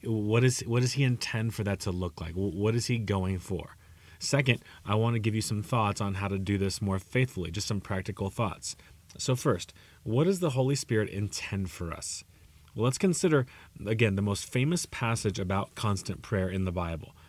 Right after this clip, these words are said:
It's First Thessalonians five seventeen, and it simply says this, "Pray without ceasing." But, as you probably know, it's important to consider the verses before and after it. Context is huge.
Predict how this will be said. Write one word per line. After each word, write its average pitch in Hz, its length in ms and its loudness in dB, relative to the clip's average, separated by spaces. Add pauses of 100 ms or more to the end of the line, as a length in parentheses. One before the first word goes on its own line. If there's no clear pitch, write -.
It's 101 220 -2
First 110 340 -2
Thessalonians 95 680 -2
five 92 400 -4
seventeen, 95 560 -6 (340)
and 92 100 -4
it 82 80 -6
simply 107 300 -2
says 113 240 0
this, 101 320 -6 (320)
"Pray 98 500 -2 (220)
without 92 480 -2 (260)
ceasing." - 600 -4 (880)
But, 123 320 4 (400)
as 107 160 0
you 113 60 2
probably 135 400 2
know, 123 340 4 (320)
it's - 160 -8
important 123 460 2
to 147 60 2
consider 127 420 2
the 123 100 4
verses 113 480 2
before 113 480 4
and 117 120 2
after 123 380 2
it. 82 140 -4 (400)
Context 131 640 0
is 127 140 0
huge. 120 520 0